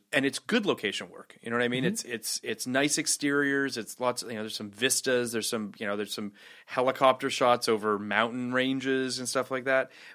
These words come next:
Speaker 1: But, like, that doesn't get you to seventy million dollars. I don't know where, I mean, but anyway. So
Speaker 2: But, you know, they also had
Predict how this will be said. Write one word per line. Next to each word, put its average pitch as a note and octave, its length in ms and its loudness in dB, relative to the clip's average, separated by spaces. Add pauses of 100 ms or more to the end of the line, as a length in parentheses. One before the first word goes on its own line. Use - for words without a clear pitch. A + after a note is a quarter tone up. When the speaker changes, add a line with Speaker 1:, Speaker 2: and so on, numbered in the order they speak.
(120)
Speaker 1:
But, D3 160 2
like, C#3+ 340 2 (360)
that D3 120 4
doesn't A2 180 -2
get A#2 160 0
you F#2 60 -10
to - 60 -12
seventy G2 400 0
million F#2 320 -6
dollars. F2+ 360 -4
I G#2 40 -6
don't G#2+ 100 -2
know G2+ 80 0
where, G2 360 -4
I G#2+ 40 -14
mean, G2 280 -10
but C#3+ 100 8
anyway. F2+ 320 2 (460)
So D3+ 480 6
Speaker 2:
But, C4+ 280 -8
you A3+ 280 0
know, C#3+ 260 8
they D3+ 120 8
also F3+ 300 8
had C3 400 2